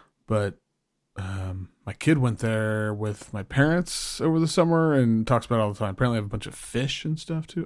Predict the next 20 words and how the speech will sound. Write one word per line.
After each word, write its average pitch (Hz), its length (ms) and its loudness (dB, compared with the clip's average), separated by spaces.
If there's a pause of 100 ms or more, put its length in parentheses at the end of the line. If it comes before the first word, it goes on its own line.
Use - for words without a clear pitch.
I 92 120 -2
don't 87 120 -6
know. 80 140 -12 (500)
It 120 120 2
sounds 151 240 8
pretty 147 220 6
wild. 139 420 8
It's 113 80 -6
basically 120 420 0
a 107 60 0
huge 123 720 2 (880)
empty 120 300 4
lot 107 540 2
full - 300 -4
of 98 120 -4
different 98 300 -6
kinds 95 300 -6
of 95 140 -10
rocks. - 540 -6 (1160)
Um, - 460 -12